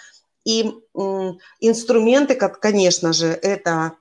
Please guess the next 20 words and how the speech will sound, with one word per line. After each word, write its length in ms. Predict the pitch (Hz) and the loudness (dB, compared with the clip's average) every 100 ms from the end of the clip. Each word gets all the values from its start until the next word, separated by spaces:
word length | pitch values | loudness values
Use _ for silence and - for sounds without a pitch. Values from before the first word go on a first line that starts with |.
| - | -6
мой 220 | 196 180 | -2 -2
хологенетический 1040 | 175 202 185 170 170 175 175 175 170 - | -2 0 0 -2 -4 -4 -6 -10 -10 -10
профиль, 340 | 170 214 220 170 | -6 -4 -4 -2
который 420 | 254 254 254 247 | -2 2 2 4
я 160 | 240 233 | 4 2
изучаю, 440 | 233 233 240 220 | 0 0 0 2
я 80 | 208 | 0
его 160 | 202 208 | -4 -6
распечатала, 680 | 208 - - 220 208 196 190 | -8 -10 -4 -4 -2 -2 -2
изучая 680 | - 185 208 - 190 180 | -4 -6 -6 -4 -2 -2
все 160 | 175 185 | -4 -8
сферы, 560 | - - 196 175 170 - - | -8 -4 -2 0 -2 -8 -14
соприкасаясь 1000 | - 202 - 190 190 - 214 214 196 - | -6 -4 -4 -6 -4 -2 0 2 0 -4
с 40 | 185 | -4
ними 360 | 185 175 170 | -2 -2 -2
через 340 | 175 175 175 - | -4 -6 -6 -10
ключи, 680 | 185 180 - 214 262 269 - - _ - | -12 -8 -6 -4 -6 -6 -18 -20 _ -4
раскрывая 1000 | 208 214 - 214 208 214 202 180 170 _ _ _ _ _ - | -2 -2 -6 -4 0 0 2 0 -2 _ _ _ _ _ -4
понимание 1000 | 208 220 220 220 208 185 170 165 160 156 | 0 2 2 2 2 0 0 0 -4 -8
ключей, 760 | 185 185 180 - 196 180 170 - | -10 -8 -4 -4 -4 -4 -6 -10